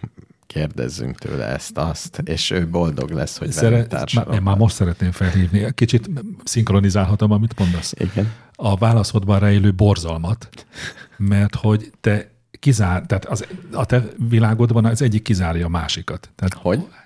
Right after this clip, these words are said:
Speaker 2: tehát te el nem tudod képzelni, hogy mind a kettőnek jó legyen a beszélgetés.
Speaker 1: Inkább azt mondom, hogy ha nekem rossz, még a másiknak lehet jó. Tehát lehet, hogy szörnyű, ne zárjam be azért, mert nekem szörnyű ez a,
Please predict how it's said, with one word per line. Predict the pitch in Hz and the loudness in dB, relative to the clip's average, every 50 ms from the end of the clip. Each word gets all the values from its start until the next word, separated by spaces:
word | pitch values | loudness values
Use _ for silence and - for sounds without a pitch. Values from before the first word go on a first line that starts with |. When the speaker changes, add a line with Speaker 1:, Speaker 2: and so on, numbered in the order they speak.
| _ | _
Speaker 2:
tehát | - 113 98 - 120 113 | -4 -4 -2 -2 -2 0
te | - 147 | 2 4
el | 160 156 139 135 | 4 6 6 6
nem | 131 113 | 4 4
tudod | 107 113 98 | 4 2 0
képzelni, | - - 113 110 110 110 113 | 2 2 2 2 4 4 4
hogy | 110 104 | 4 4
mind | 117 110 98 | 4 2 2
a | 87 | 0
kettőnek | - - 87 - 107 95 92 - | -2 -4 -4 -2 -2 -2 -2 -2
jó | 101 90 87 | -2 -2 -2
legyen | 87 85 85 87 87 | -2 -4 -4 -4 -6
a | 87 | -6
beszélgetés. | 85 90 90 - 87 80 76 85 85 - 107 - - - - - _ _ _ _ _ _ - 240 | -6 -6 -6 -6 -8 -8 -10 -10 -12 -12 -12 -10 -10 -10 -12 -12 _ _ _ _ _ _ -10 -6
Speaker 1:
Inkább | 185 156 123 - - 98 101 | -4 -4 -4 -2 -4 -2 -2
azt | 98 92 - - | -2 -2 -2 -2
mondom, | 92 90 87 87 82 80 | -2 0 0 0 0 0
hogy | 78 78 78 - | 0 0 -2 -4
ha | - 80 | -4 -2
nekem | 87 90 85 - - 69 71 78 | -2 -2 -2 -2 -4 -4 -2 -2
rossz, | 82 87 95 - - | -2 -2 -2 -2 -4
még | - 85 82 82 | -2 -2 -2 0
a | 80 | 0
másiknak | 73 78 82 82 - - - - - 67 - - | 0 0 -2 -2 -4 -6 -8 -8 -10 -10 -8 -6
lehet | 67 67 65 65 - - - - | -6 -6 -6 -6 -8 -10 -12 -12
jó. | - - - - - _ _ _ | -10 -10 -8 -10 -12 _ _ _
Tehát | - 73 71 - - | -6 -6 -6 -4 -2
lehet, | 92 98 98 90 - | -2 0 0 -2 -2
hogy | - 90 82 - | -4 -4 -4 -4
szörnyű, | - - - 107 113 110 101 95 87 85 | -6 -2 0 0 0 2 0 0 0 0
ne | 95 110 113 | 2 2 0
zárjam | 101 98 87 80 82 85 80 80 85 82 | 0 0 0 -2 -2 -2 -2 -2 -2 -2
be | 80 | -2
azért, | 80 87 92 78 73 69 69 - | -2 -4 -4 -4 -4 -4 -4 -4
mert | 73 73 80 | -4 -6 -4
nekem | 80 76 - - - 69 - | -4 -6 -8 -8 -10 -10 -8
szörnyű | - - 80 73 76 - - 80 | -6 -4 -4 -4 -4 -4 -6 -8
ez | - - - - - | -8 -8 -10 -10 -10
a, | - - - | -10 -12 -12